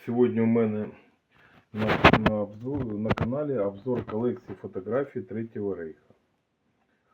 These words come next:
Опис. Перша фотографія. Підбитий важкий танк К В один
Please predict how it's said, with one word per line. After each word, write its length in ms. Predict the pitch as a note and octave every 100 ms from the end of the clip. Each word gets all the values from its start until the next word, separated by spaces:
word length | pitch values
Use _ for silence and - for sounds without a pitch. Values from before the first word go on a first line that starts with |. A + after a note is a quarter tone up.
| _ _ _ _ _
Опис. 320 | A#2 G2+ F#2+ - _ _ _ _ _
Перша 340 | A#2 A2 -
фотографія. 760 | G2 G#2+ G#2+ G#2+ D#3+ D#3+ - B2+
Підбитий 600 | - G#2+ A2 A#2 G#2 G#2
важкий 480 | G2 G#2 - A2 G2 -
танк 260 | A2 B2+ - - - - - _
К 120 | -
В 260 | A2 A2 G2
один 440 | F#2+ G2 A#2 C3